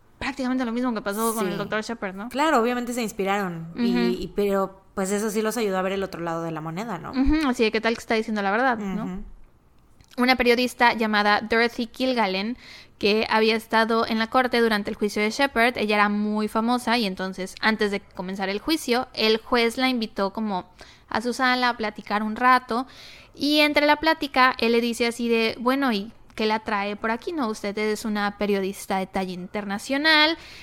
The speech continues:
Speaker 1: Y ella le dice, "No, pues es que este es el caso más grande que hay ahorita y aparte, pues, es un misterio, ¿no? ¿Quién será el culpable? ¿Habrá sido él o habrá sido otra persona? Que no sé qué".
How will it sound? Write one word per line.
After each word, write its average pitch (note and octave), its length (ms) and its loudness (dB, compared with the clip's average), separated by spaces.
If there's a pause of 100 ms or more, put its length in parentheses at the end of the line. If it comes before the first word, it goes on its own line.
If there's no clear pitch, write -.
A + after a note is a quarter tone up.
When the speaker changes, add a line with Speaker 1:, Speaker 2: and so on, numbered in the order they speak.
(120)
Speaker 1:
Y A#3 160 4
ella A3+ 180 8
le A#3 140 6
dice, A3 640 0
"No, C4 280 2
pues A#3 200 0
es G#3 100 -8
que A#3 120 -4
este C#4+ 180 -4
es - 80 -4
el A3+ 120 0
caso G3+ 260 -4
más G#3+ 200 -2
grande G3 360 -4
que F#3+ 120 -8
hay F3+ 140 -4
ahorita A#3+ 520 0
y B3 80 2
aparte, G3 300 -4
pues, A3 220 -2
es G3+ 120 -4
un G#3+ 140 -2
misterio, G#3+ 640 -2
¿no? F#3 240 -6
¿Quién G3+ 280 -8
será G#3 200 -4
el F3+ 140 -6
culpable? A#3 640 2
¿Habrá F#3 240 -2
sido G#3 320 -6
él C4 340 2
o A3+ 40 0
habrá F#3+ 180 -4
sido G3 240 -6
otra F3+ 200 -10
persona? C4 460 -4
Que - 100 -12
no G3 100 -10
sé A3 100 -12
qué". D#4+ 140 -6